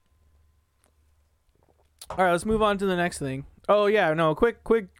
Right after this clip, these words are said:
quick side note, too. In high school, later in high school, I actually did have an opportunity to be in a band. And, like, there ac-, ever, there was people with actual instruments and stuff, and we only practiced one time. I don't know what fell apart,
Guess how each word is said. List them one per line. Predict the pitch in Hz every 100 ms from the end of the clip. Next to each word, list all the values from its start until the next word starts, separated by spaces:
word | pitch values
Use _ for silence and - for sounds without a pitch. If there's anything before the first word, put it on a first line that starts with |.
| -
quick | - 254
side | - 208 170
note, | 156 139
too. | 170 151
In | -
high | 165 185
school, | - 139
later | 135 220 240
in | 190
high | 165 135
school, | 131 131 127 - - _
I | -
actually | 147 - 143
did | 143 240
have | 262 185 143
an | 139
opportunity | 131 143 - 139 123
to |
be | 120 127
in |
a | 123
band. | 123 123 123 - _ _ _ _
And, | 143
like, | 147 139
there | 139 135
ac-, | 139 151 -
ever, | 156 160
there | 165
was | 156 180 175
people | 185 180 156 147
with | 139 139
actual | 139 147 - 143 135 -
instruments | 156 - 135 120 127
and | 127
stuff, | - 127 123 -
and | 139
we | 139
only | 139
practiced | 131 151 135 131 -
one | 135 147
time. | 160 170 170 185 _ _
I | 160
don't | 196 233
know |
what | 240 233
fell | 233 220
apart, | - 240